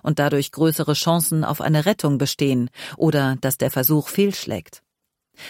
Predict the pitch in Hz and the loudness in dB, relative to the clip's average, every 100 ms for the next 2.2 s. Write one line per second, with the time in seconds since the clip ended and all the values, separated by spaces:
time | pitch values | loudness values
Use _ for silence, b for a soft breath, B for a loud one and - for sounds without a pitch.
0 | B B - 196 - 165 - 127 139 160 | B B 0 0 2 -2 0 0 0 -2
1 | 202 - 190 196 - 214 190 - 80 80 | -4 -2 0 0 -2 0 0 0 -4 -6
2 | - | -10